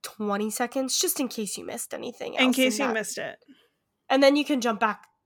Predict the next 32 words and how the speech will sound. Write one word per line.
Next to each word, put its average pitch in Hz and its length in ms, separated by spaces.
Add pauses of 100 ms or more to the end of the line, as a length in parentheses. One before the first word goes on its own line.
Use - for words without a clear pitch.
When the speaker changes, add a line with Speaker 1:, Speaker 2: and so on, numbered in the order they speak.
(120)
Speaker 1:
thirty 262 340
seconds 214 600
just - 380
to 208 80
make 208 200
sure. - 320 (540)
Speaker 2:
And 269 120
now, 247 300
once 277 300
you're 247 160
right 226 320
here, 277 760 (800)
now 220 200
we're 220 80
all 208 120
good 202 200
again. 180 420
We're 196 120
lined 190 260
up. 339 120
Speaker 1:
<laughs> 247 120 (1400)
Speaker 2:
Okay. 277 320 (140)
<laughs> 254 120 (680)
So - 140
now 254 160
that 320 100
we're 330 120
all 277 260
back 262 480
in 240 100
the 240 80
now, 202 480